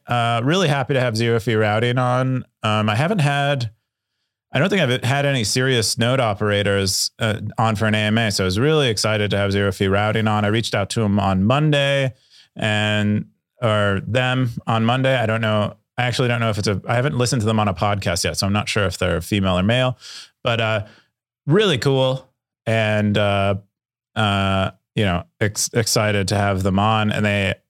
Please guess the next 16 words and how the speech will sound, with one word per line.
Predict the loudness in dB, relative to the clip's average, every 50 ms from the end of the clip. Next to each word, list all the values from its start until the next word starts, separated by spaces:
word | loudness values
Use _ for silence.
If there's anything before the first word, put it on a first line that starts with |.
| _ _ -2
a | 0
lot | 0 2 2 0
of | 0
our | 0 0 0 0
users | 0 0 0 0 0 0 0 0 0 0
do | 0 0 2 2 0 0 -2
run | -2 0 0 0 2 0 0 0 -2 -2 -2
routing | -2 0 0 0 0 0 2
nodes | 2 0 0 0
of | -2 0
some, | 0 0 2 0 0 -2 -4 -4
of | -2
some | 0 0 0 0
sort, | 0 0 0 -2 -2 -6 -10 -20 -20 -20 _ _ _ _ _ _ _ _ _ _ _ _ _ _ 0
or, | 2 2 2 2 0 -2 -4
or, | -2 0 2 2 0 0